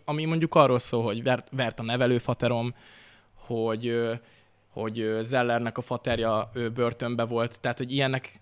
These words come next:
i-, ilyen szövegünk is van, tehát komoly témákról is beszélünk. De persze van olyan szöveg, ami mondjuk, tudod, ez a tipik bordal. De a Petőfire rászólt valaki, amikor az volt, hogy izé, hogy,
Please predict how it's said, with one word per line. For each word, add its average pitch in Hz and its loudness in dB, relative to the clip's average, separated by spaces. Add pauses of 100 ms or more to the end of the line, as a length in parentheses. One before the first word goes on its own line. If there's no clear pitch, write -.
i-, - -20 (120)
ilyen 135 0
szövegünk 117 -2
is 123 -2
van, 127 -2
tehát - -4
komoly 123 2
témákról 117 -2
is 113 -6
beszélünk. 180 4 (260)
De 175 -2
persze 226 2
van 202 2
olyan 156 0
szöveg, 151 0
ami 143 -4
mondjuk, 143 -2 (100)
tudod, 139 -2
ez 113 -6
a 123 -10
tipik 131 -6
bordal. 117 0
De 127 0
a 127 0
Petőfire 170 4
rászólt 131 2
valaki, 147 2
amikor 143 0
az 139 4
volt, 143 2
hogy 143 -2
izé, 131 0
hogy, 127 0